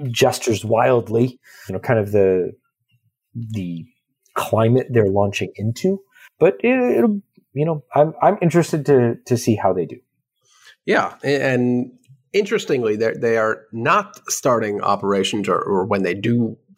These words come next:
Speaker 2: theoretically start, they are not starting with ex-WoW Air aircraft, 'cause those, the corpse of wow was already divvied up and, and sent out to plenty of other airlines. I think most of the fleet actually went to Air Canada.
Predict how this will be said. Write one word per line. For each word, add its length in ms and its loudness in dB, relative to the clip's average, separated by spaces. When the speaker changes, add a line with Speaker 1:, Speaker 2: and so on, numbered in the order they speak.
Speaker 2:
theoretically 500 0
start, 280 -2
they 100 0
are 60 0
not 260 0
starting 380 0
with 240 -2
ex-WoW 800 -2
Air 280 0
aircraft, 480 -4
'cause 160 -8
those, 420 -2
the 120 -4
corpse 460 0
of 120 -2
wow 380 0
was 180 -6
already 300 2
divvied 400 -2
up 240 0
and, 320 0
and 180 -4
sent 320 -2
out 220 0
to 160 -20
plenty 160 0
of 100 -2
other 240 -6
airlines. 280 -8
I 20 -14
think 180 -4
most 280 -2
of 80 -10
the 40 -4
fleet 220 0
actually 320 -4
went 240 -2
to 280 -6
Air 200 2
Canada. 560 -2